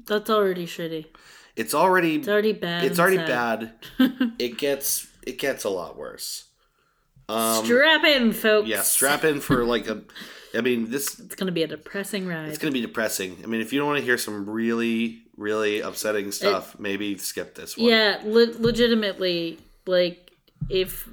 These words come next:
Speaker 1: hearing really sad shit is going to make you feel really shitty,
Speaker 2: Yeah.
Speaker 1: maybe skip this part of the episode.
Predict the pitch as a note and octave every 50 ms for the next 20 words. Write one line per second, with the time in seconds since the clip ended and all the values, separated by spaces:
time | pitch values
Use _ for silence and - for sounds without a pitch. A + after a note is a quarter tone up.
0 | - F#3 F3+ G#3+ G3+ G3 F#3+ F#3+ F#3+ F#3 F3+ F3+ F3+ F3 F3 E3+ E3+ E3 - F3
1 | E3 E3 E3 E3+ - - E3+ E3 D#3+ - - E3 E3 - - E3+ E3 E3 E3+ E3
2 | E3 F3 E3+ E3+ D#3+ D#3 - E3 D#3+ - - E3 E3 D#3+ D#3 D#3+ D#3+ D#3+ D#3+ D#3
3 | D#3 D#3 D3+ - E3 D#3+ D#3+ E3 E3+ F#3 G#3 G3+ - - - - - - - -
4 | - F3 F3+ F3+ F3 F3 E3+ E3+ D#3+ D#3+ D3+ - - D#3+ D3 - - - C#3+ D3+
5 | - - - E3 D#3+ D#3+ D#3 D#3 D3 - - D3 D3 - - D#3 D3 D3 D3 D3+